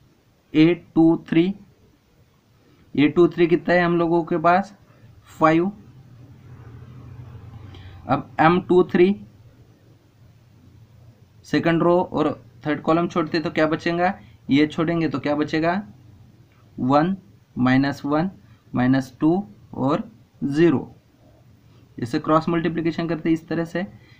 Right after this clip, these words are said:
ये क्या होगा, पहले वन into ज़ीरो minus, minus टू into minus वन is equals to क्या होगा यहाँ पे, ज़ीरो minus टू,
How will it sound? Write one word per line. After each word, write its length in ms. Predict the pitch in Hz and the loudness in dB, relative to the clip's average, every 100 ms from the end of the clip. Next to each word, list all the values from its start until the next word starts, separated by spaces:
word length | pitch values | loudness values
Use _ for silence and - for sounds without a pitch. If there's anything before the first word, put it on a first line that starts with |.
| - | -4
ये 80 | 131 | -2
क्या 140 | 139 156 | 0 2
होगा, 140 | 160 | 0
पहले 240 | 160 160 | 0 0
वन 220 | 156 135 147 | 2 0 0
into 280 | 147 135 135 | 0 0 0
ज़ीरो 300 | 127 143 160 208 - _ _ - | 0 0 0 -2 -12 _ _ -4
minus, 520 | 139 170 160 - - _ _ _ 131 | 0 0 0 -4 -10 _ _ _ -2
minus 380 | 127 135 131 - - | 2 2 0 -8 2
टू 160 | 165 | 4
into 260 | 170 160 170 | 4 0 -2
minus 360 | 170 170 165 165 | -2 -2 -4 -2
वन 180 | 165 185 _ _ _ _ _ _ _ _ _ - | -4 -6 _ _ _ _ _ _ _ _ _ -6
is 180 | 135 | 0
equals 220 | 156 165 160 | 0 0 -4
to 140 | 143 | -4
क्या 120 | 151 147 | 0 2
होगा 220 | 147 156 | 2 2
यहाँ 160 | 156 151 | 0 0
पे, 440 | 175 202 - - | -4 -4 -10 -6
ज़ीरो 300 | 131 151 165 202 - - | 2 4 4 -2 -10 -6
minus 440 | 139 170 147 120 - _ _ _ - | -2 0 -2 -4 -10 _ _ _ -16
टू, 100 | - | -16